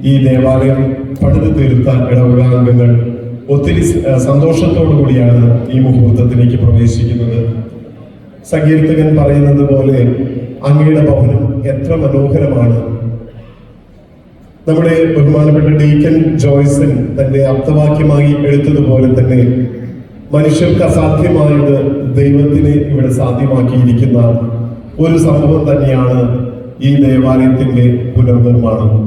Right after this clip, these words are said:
മനോഹരമായ ഈ ദേവാലയത്തിൽ ആദ്യമായിട്ടുള്ള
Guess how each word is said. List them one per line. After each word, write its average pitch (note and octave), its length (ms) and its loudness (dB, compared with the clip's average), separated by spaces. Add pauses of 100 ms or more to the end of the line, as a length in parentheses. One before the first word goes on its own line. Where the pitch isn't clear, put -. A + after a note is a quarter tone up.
(720)
മനോഹരമായ F#3 640 0 (320)
ഈ - 20 0 (140)
ദേവാലയത്തിൽ D3 680 0 (360)
ആദ്യമായിട്ടുള്ള D#3 880 0